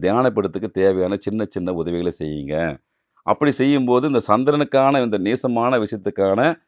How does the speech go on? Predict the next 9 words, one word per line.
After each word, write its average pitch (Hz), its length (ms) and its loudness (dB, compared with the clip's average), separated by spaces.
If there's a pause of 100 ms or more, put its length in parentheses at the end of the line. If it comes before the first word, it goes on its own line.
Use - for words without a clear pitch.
(260)
ஒரு 98 180 2
நிலை 101 320 6
மாறி 104 360 4
நன்மையான 110 440 0
விஷயமாக 92 580 -2
கண்டிப்பா 90 340 -2
வந்து 82 220 -2
நிக்கும். 82 400 -6 (300)
வெள்ளரிக்காய் 147 500 6